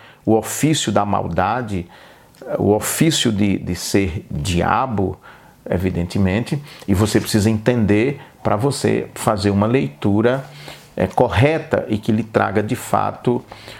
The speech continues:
aquele efeito que C S Lewis pretendeu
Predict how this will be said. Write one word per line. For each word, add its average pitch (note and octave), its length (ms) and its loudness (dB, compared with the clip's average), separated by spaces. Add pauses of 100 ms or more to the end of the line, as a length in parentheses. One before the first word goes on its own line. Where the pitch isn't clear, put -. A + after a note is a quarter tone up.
(260)
aquele A2 880 2
efeito D3 840 0
que - 160 -6
C - 180 0
S G#2 260 -2
Lewis G2+ 300 2
pretendeu G2+ 880 0